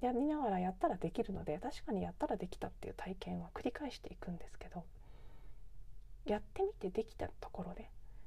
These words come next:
その達成感や満足感は私を幸せにしてくれないということも、もうね、もうこれでもかってぐらい繰り返してきて、今ようやく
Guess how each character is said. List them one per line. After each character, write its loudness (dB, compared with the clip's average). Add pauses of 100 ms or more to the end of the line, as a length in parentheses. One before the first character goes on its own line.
そ 0
の 0
達 -6
成 4
感 0
や 0
満 2
足 0
感 -4
は 0
私 0
を 6
幸 0 (120)
せ 2
に -2
し -10
て 2
く -2
れ 2
な 0
い 0 (420)
と 2
い 10
う 8
こ -8
と 2
も、 0 (1040)
も 4
う 2
ね、 0 (440)
も 12
う 12 (680)
こ 4
れ 10
で 10
も 10
か 4
っ 0
て 6
ぐ 10
ら 8
い 6
繰 4
り 10
返 4
し -4
て -8
き -10
て、 0 (1800)
今 6
よ 6
う 6
や 4
く 0